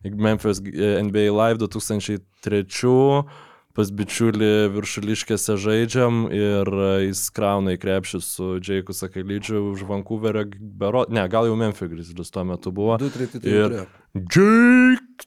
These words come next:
Speaker 1: Sakalidis, tas komentatorius tokiu pasididžiavimu tą pavardę sako. Jeigu nebūtų tas ko-, e, tų dėjimų, tai aš taip ir nežinočiau, kaip ta pavardė,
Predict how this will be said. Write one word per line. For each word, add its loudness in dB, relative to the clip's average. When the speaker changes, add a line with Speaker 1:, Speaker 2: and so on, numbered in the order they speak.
Speaker 1:
Sakalidis, 8
tas -4
komentatorius 0
tokiu 0
pasididžiavimu 0
tą -4
pavardę -2
sako. -4
Jeigu 4
nebūtų 2
tas -2
ko-, 2
e, 4
tų 0
dėjimų, 2
tai 2
aš -10
taip -6
ir -4
nežinočiau, -2
kaip -10
ta -8
pavardė, -4